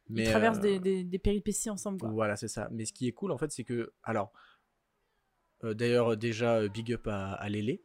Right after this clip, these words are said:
Speaker 2: parce que
Speaker 1: Oui.
Speaker 2: c'est elle qui nous a,
Speaker 1: C'est
Speaker 2: qui,
Speaker 1: vrai.
Speaker 2: qui nous en a parlé. Et, euh, je pensais véritablement que c'était un jeu coop, donc à deux joueurs, sauf qu'en fait, non, c'est un jeu solo, mais tu,
Speaker 1: Tu peux jouer,
Speaker 2: euh,
Speaker 1: oui, ouais.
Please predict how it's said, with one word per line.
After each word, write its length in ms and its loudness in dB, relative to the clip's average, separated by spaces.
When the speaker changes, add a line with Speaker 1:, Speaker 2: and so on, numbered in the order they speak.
Speaker 2:
parce 140 -12
que 60 -6
Speaker 1:
Oui. 60 -2
Speaker 2:
c'est 160 -6
elle 160 -2
qui 140 -14
nous 180 -6
a, 80 -4
Speaker 1:
C'est 240 -6
Speaker 2:
qui, 60 -6
Speaker 1:
vrai. 220 -6
Speaker 2:
qui 140 -12
nous 140 -6
en 80 -6
a 80 -6
parlé. 280 -6
Et, 360 2
euh, 880 0
je 160 -2
pensais 380 0
véritablement 560 0
que 80 -12
c'était 140 -10
un 140 -2
jeu 200 -6
coop, 380 4
donc 320 -10
à 120 -6
deux 200 -2
joueurs, 380 -4
sauf 200 -8
qu'en 160 -2
fait, 260 -2
non, 180 -2
c'est 220 -6
un 80 -2
jeu 160 -6
solo, 480 2
mais 400 0
tu, 200 -8
Speaker 1:
Tu 180 -2
peux 200 0
jouer, 300 4
Speaker 2:
euh, 40 2
Speaker 1:
oui, 160 0
ouais. 380 0